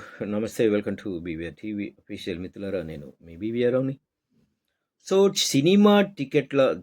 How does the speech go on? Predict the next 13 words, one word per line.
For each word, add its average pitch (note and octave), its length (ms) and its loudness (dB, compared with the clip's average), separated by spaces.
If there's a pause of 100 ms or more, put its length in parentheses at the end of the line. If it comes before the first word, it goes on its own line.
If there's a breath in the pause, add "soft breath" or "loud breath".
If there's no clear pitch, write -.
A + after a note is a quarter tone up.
ధరల C3 320 6
పెంపును C3+ 480 -4
తాను B2 260 0
తీవ్రంగా A2+ 500 2
వ్యతిరేకిస్తున్నానని, G#2+ 960 -8 (640)
ఈ E3 140 2
విషయంలో F3 500 6
తెలంగాణ C#3+ 580 4
ముఖ్యమంత్రి A2 720 -4 (680)
రేవంత్ F3 480 8
రెడ్డి D3 240 6
తీసుకున్న B2 440 -4
నిర్ణయం G#2+ 460 -2